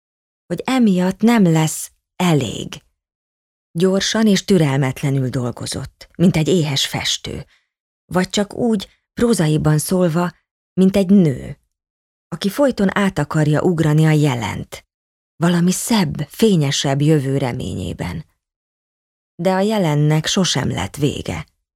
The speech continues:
Léna tökéleteset akart festeni magából. Talán egy másik arcot, talán egy másik nőt. Vagy azt a nőt,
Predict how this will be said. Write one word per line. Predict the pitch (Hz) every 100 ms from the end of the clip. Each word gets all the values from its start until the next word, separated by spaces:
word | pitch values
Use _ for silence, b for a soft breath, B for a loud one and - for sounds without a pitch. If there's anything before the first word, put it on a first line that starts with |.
| _ _ _ _ _ _ _ _ _ _ _ _
Léna | 165 175 185 196 214
tökéleteset | 208 196 165 151 143 143 151 143
akart | - 147 -
festeni | 131 - 131 131
magából. | 127 127 135 131 139 139 143 _ _ _ _ _ _
Talán | 180 185 190
egy | 196
másik | 220 151 - -
arcot, | 113 - - - - - b b
talán | - 190 180
egy | 180 170
másik | 180 160 147 -
nőt. | 135 - - - - _ b b b
Vagy | - 180 -
azt | 247 -
a | 190
nőt, | 175 160 165 202 -